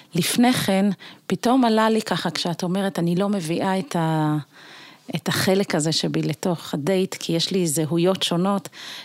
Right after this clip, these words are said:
יכול להיות שיש כאן, אה, גברים ונשים ששומעים אותנו ואומרים, "אה, אז החברה צודקת, באמת כדאי לכווץ ולעמעם ולהנמיך את הווליום של העוצמה שיש בך,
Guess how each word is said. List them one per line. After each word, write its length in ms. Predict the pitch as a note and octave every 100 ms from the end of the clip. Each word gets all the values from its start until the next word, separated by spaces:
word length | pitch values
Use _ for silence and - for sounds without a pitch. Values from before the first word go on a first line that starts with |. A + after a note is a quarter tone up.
| -
יכול 280 | A#3 - D#4
להיות 280 | D#4 C#4 -
שיש 240 | G#3+ G#3+
כאן, 280 | - G#3+ G3
אה, 120 | F#3+ E3
גברים 380 | E3 E3+ F#3 F3+
ונשים 440 | E3 D#3+ - F3
ששומעים 500 | - E3+ F3+ E3+ F3+
אותנו 440 | F3+ - E3 E3
ואומרים, 340 | D#3+ D#3+ F3 E3+ -
"אה, 240 | B3 C#4 E3+ - - - - - -
אז 160 | E3 E3+
החברה 420 | F3 F3+ F3+ A3
צודקת, 680 | - A#3 A3 C4+ C4+ F#3 -
באמת 680 | F3 F#3+ F#3 F#3+ A3 C4 -
כדאי 420 | A#3+ G#3 A#3+ A#3+
לכווץ 920 | A3+ - G3 D#3 F3 D#3 - - - - - - -
ולעמעם 920 | F3+ A3 A3 A3+ A3 A3 G#3 F3 D#3 D3 - - - - -
ולהנמיך 640 | G3 G3 G3 G#3 B3+ -
את 80 | -
הווליום 500 | G3+ F3+ G3 G3+ F#3+
של 300 | - G3 F#3
העוצמה 1400 | F3 E3+ E3+ E3 D#3 - - - - - F3+ - A3 G3
שיש 400 | F#3 F3+ D#3+ -
בך, 220 | E3+ F3